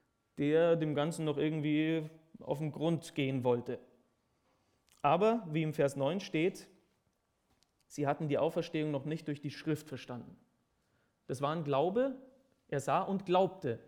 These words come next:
Was für ein Glaube war das? Aufgrund von Tatsachen. Ja, er sah, was da passiert war,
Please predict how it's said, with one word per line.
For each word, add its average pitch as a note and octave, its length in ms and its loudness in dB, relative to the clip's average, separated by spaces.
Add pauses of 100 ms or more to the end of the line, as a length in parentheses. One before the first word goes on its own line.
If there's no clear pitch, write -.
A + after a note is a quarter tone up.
(100)
Was D#3 180 -6
für F3+ 100 -6
ein E3+ 80 -6
Glaube D3+ 300 -4
war D#3+ 180 -2
das? C3 140 -4
Aufgrund - 400 -6
von F3+ 200 -8 (400)
Tatsachen. D3+ 560 -10 (840)
Ja, D3 140 -4
er C3 140 0
sah, C#3+ 240 0
was D#3+ 100 -2
da C#3 100 2
passiert D3 460 0
war, G3+ 280 0